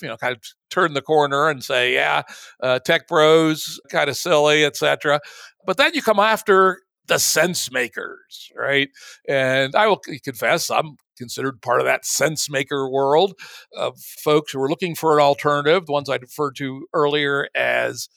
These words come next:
the heterodox folk. Some people call it the liminal web. If you wanna look a little map of the liminal web, a guy named Joe Lightfoot put a very interesting paper back out in November twenty twenty-one called The Liminal Web. So just sub-,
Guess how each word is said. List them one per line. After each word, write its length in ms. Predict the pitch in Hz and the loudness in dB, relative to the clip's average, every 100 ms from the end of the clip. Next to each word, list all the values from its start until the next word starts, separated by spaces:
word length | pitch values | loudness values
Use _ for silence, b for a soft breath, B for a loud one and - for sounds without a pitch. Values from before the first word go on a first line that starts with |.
| _ _ - | _ _ -16
the 600 | 139 123 120 113 117 139 _ _ - | -14 -12 -14 -14 -16 -18 _ _ -4
heterodox 640 | - 175 160 151 151 - | 0 4 4 4 0 -2
folk. 340 | - 160 160 - | 0 4 4 2
Some 120 | 165 | 0
people 220 | 156 156 | 0 -4
call 240 | - 151 151 | 2 4 4
it 100 | 147 | 2
the 120 | 131 | -4
liminal 640 | 127 139 175 160 156 135 117 | -2 0 2 2 4 2 4
web. 340 | 147 160 170 | 4 4 2
If 440 | 233 - - - - | -2 -4 -20 -18 -6
you 80 | 147 | 0
wanna 160 | 143 | 0
look 200 | 131 160 | 0 -6
a 40 | 135 | -4
little 200 | 120 113 | -4 -4
map 420 | 123 143 160 131 | -2 -2 -2 -4
of 100 | 123 | -6
the 60 | |
liminal 480 | 120 135 131 123 117 | -2 -2 -2 -4 -2
web, 320 | 127 127 127 | 0 0 0
a 80 | - - - 123 | -6 -12 -14 -4
guy 160 | 135 | -4
named 240 | 131 123 110 | -4 -8 -4
Joe 260 | 156 151 | 0 0
Lightfoot 640 | 120 131 160 - - 131 - _ | 0 -2 -2 -4 -4 -4 -4 _
put 160 | 135 120 | -8 -6
a 180 | 113 113 _ | -6 -8 _
very 240 | 214 - | -6 -6
interesting 340 | 110 - 123 113 | -8 -10 -14 -10
paper 400 | 123 123 127 117 B B B - | -10 -8 -8 -10 B B B -6
back 220 | 117 135 | -4 -2
out 160 | 110 | -4
in 40 | - | -4
November 380 | 123 135 127 120 | -4 -4 -4 -6
twenty 240 | 139 131 | -8 -8
twenty-one 560 | 131 123 120 135 131 131 | -8 -8 -4 -2 -2 -4
called 240 | 123 113 | -6 -4
The 60 | 113 | -4
Liminal 420 | 127 123 113 110 | -6 -6 -6 -4
Web. 300 | 113 135 135 | -2 -4 -6
So 140 | 123 | -12
just 200 | 117 120 | -10 -10
sub-, 220 | 127 123 | -6 -6